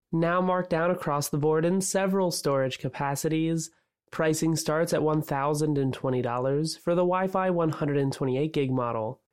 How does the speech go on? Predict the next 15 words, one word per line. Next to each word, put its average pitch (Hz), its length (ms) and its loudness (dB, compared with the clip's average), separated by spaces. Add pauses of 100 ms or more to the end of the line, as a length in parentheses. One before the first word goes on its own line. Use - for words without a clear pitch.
(100)
dropping 175 340 2
down 170 260 2
by 180 120 2
an 156 80 2
extra 147 280 -2
twenty-nine 131 600 0
dollars. 156 640 -2 (360)
This 185 200 2
is 196 160 2
now 165 320 2
pairing 165 400 0
with 151 100 0
a 131 140 0
cash 127 400 -4
discount 156 500 -2